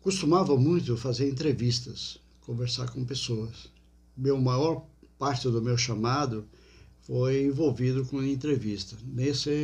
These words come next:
a gente sempre faz, né? Trata sempre. E nessa ocasião eu entrevistei um,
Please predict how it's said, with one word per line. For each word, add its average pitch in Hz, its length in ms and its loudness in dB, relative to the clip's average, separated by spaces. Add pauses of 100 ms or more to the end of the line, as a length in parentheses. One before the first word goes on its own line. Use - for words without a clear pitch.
(240)
a 113 40 -6
gente 127 300 -4
sempre 170 260 -2
faz, 120 640 -6
né? 139 160 -10 (280)
Trata - 300 -14
sempre. - 460 -12 (1700)
E 139 760 2
nessa 170 420 0
ocasião 127 800 0
eu 131 100 2
entrevistei 120 760 -2
um, 113 600 -4